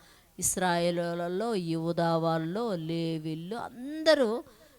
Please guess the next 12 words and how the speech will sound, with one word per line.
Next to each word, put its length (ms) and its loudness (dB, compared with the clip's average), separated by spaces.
సంఖ్య 540 2
ఎట్-, 240 -2
ఎంతమంది 580 -2
ఉన్నారు 360 0
ఒక్కసారి 880 -2
వెళ్ళి 320 -2
చూసి 240 -4
రాపో" 300 -2
అని 280 -2
చెప్పేసి 420 -4
అంట. 420 -6
ఎవరిని? 680 0